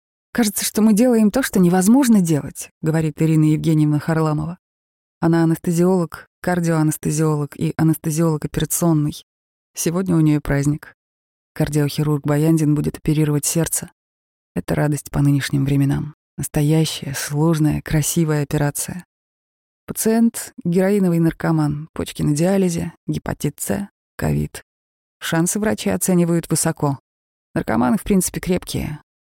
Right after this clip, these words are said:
Ему сорок восемь лет, он совсем худой, кажется иконой. «Укольчик, сейчас подошьем катетер», воркует медсестра Милена Георгиевна.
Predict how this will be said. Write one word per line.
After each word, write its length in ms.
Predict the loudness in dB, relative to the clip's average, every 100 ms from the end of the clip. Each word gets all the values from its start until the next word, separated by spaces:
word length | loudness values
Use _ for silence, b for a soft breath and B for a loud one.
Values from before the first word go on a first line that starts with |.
| -6
Ему 220 | 0 0
сорок 320 | 0 -4 -4
восемь 340 | -4 -2 0 0
лет, 280 | -2 -6 _ _ _ _ _ -10
он 120 | -8
совсем 360 | -6 -4 -4
худой, 420 | -4 -6 -4 -4 -4
кажется 440 | -6 -4 -4 -6
иконой. 480 | -6 -4 -4 -4 -10 _ _ _ _ _ _ -16
«Укольчик, 840 | -16 -6 0 0 0 -4 -4 -12 -16
сейчас 360 | -12 -6 -8 -6
подошьем 480 | -4 -2 0 0
катетер», 580 | 0 -2 0 0 -2 -4 _ _ -10
воркует 400 | -8 -8 -6 -4
медсестра 460 | -4 -4 -6 0 2
Милена 320 | 2 2 0
Георгиевна. 640 | 0 0 0 -4 -4 -8